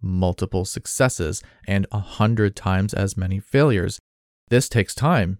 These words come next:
usually just years of consistent amounts of work put in, right? And the thing about game dev is that the sheer number of skills you have to master, especially if you're solo or on a small team,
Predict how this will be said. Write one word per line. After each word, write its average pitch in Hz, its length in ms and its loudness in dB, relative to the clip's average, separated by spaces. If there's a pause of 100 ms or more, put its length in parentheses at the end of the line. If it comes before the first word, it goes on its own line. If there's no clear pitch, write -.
(140)
usually 131 460 4
just 123 260 -2
years 101 420 4
of 113 120 0
consistent 107 640 -2
amounts 95 380 0
of 92 200 -2
work 90 340 -4
put 98 160 0
in, 107 360 0
right? 127 260 0 (400)
And 127 260 2
the 127 120 2
thing 156 200 2
about 160 180 2
game 151 240 2
dev 104 200 2
is 98 140 -2
that 107 220 0
the 113 80 0
sheer 147 540 0
number 113 520 2
of 101 180 -2
skills 160 460 0
you 107 100 2
have 92 220 0
to - 80 -2
master, 101 680 -2
especially 110 520 0
if 92 120 -6
you're - 60 -4
solo 107 460 2
or 95 180 -2
on 92 80 -2
a 95 60 -4
small 92 280 -4
team, 101 380 -2